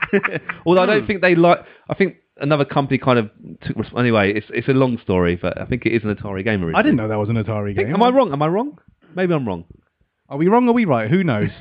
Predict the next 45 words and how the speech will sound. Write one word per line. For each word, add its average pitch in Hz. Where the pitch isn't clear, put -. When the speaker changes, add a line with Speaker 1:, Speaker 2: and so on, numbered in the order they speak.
Speaker 1:
<laughs> -
I'm 160
talking 147
rubbish 113
now. 98
Speaker 3:
We've 139
had 202
a 190
few 156
drinks. 123
We 127
don't 107
really 98
know 95
what 95
we're 98
talking -
about 98
Speaker 1:
<laughs> -
Speaker 3:
right 101
now. 101
But, 113
you 151
know, 120
we're 165
just 180
so, 165
I 139
think 196
the 170
main 190
thing 120
is 107
me 123
and 123
Adrian 120
are 110
just 113
so 117
pleased 135
with 110
our 104
purchases. 110
Speaker 1:
We 123
are. 113